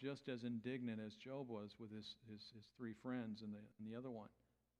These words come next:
Because we have to have permission to take this journey. But I'm just submitting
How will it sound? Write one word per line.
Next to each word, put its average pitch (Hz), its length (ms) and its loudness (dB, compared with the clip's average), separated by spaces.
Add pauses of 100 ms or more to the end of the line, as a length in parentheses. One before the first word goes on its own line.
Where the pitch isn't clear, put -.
(4000)
Because 127 280 0
we 139 120 0
have 160 280 0
to 139 80 -4
have 120 240 4 (120)
permission 123 560 2
to 113 200 -4
take 117 180 -2
this 107 260 -8
journey. 117 300 0 (2500)
But 127 120 2
I'm 135 120 2
just 151 200 -4
submitting 135 360 0